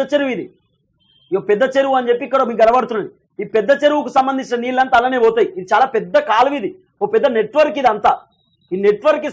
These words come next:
సంబంధించినటువంటి నీళ్ళల్లో పోతే అలా పెద్ద ఎత్తున బఫర్ జోన్, ఎఫ్టీఎల్ చాలా పెద్ద పరిధిని వస్తది. ఎందుకంటే ఇందిరాసాగర్ అనేది చాలా పెద్ద చెరువు, కాబట్టి ఆ పెద్ద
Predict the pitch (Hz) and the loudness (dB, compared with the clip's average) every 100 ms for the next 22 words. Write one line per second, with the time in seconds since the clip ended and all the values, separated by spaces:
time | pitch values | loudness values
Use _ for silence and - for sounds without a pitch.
0 | 262 262 262 - 254 185 240 220 240 254 | -2 0 -4 -2 -2 0 -4 -4 2 4
1 | 233 208 220 226 220 220 _ - 190 240 | 6 4 4 2 0 -2 _ -2 2 2
2 | 240 208 190 294 277 285 247 233 - _ | 2 -2 4 6 6 4 0 0 -2 _
3 | 151 202 202 285 226 269 269 262 208 208 | -2 -2 2 0 2 2 2 0 0 0
4 | - 277 262 - 240 247 190 175 185 294 | 0 0 0 2 0 0 -6 -2 0 4
5 | 262 254 262 226 214 208 214 262 277 277 | 4 2 -4 -2 -2 0 -2 2 4 2
6 | - _ - 185 262 285 277 277 269 262 | 0 _ -10 0 4 6 6 6 6 2
7 | 277 233 247 247 190 185 269 226 247 247 | 0 4 4 4 -2 0 2 2 2 0
8 | - - _ _ _ _ - 233 277 277 | -2 -20 _ _ _ _ 0 2 4 2
9 | 269 220 196 | 2 0 0